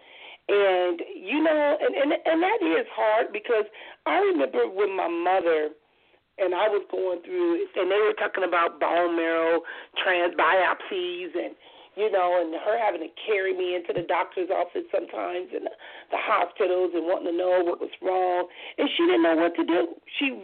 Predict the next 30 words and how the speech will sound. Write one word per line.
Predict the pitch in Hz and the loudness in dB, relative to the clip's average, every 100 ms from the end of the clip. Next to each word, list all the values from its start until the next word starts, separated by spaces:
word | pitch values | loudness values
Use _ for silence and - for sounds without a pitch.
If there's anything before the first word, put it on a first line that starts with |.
| 185 | -6
really | 240 311 320 | 0 4 4
didn't. | 294 359 - 311 - - - - - | 2 0 -2 -12 -16 -18 -18 -12 0
So | 240 - | 0 2
I | - 330 | 0 0
just | 415 392 - | 0 -2 2
felt | 294 | 2
like, | 269 262 254 | 2 0 -2
you | 254 | -2
know | 302 349 | 0 2
what? | 370 392 392 - | 2 2 0 -2
I | 320 | -2
gotta | 381 427 - | 0 -2 -2
figure | 277 240 | -4 -4
this | 247 240 - | -4 -2 0
out | 240 226 - - - - | 0 0 -4 -20 -6 -2
and | 226 | 0
try | 240 | 2
to | 208 202 | 0 0
take | 247 208 - | -2 -2 0
care | 226 202 - 208 | 0 2 2 0
of | 190 | 0
myself. | 185 180 170 - - - 302 392 339 330 - - - - - | -2 -2 -2 -6 -20 -8 -4 0 -2 -2 -10 -18 -20 -18 -8
Now, | 220 269 254 247 339 _ _ _ _ - | 0 2 2 0 -4 _ _ _ _ -8
Siobhan, | 285 302 320 | -4 -2 0
you | 359 427 | 0 0
were | - | 0
saying | 311 | -2
the | 226 | 0
medicine. | 208 175 - - 185 | -2 -2 -4 -8 -4
Which, | 302 508 | -2 -2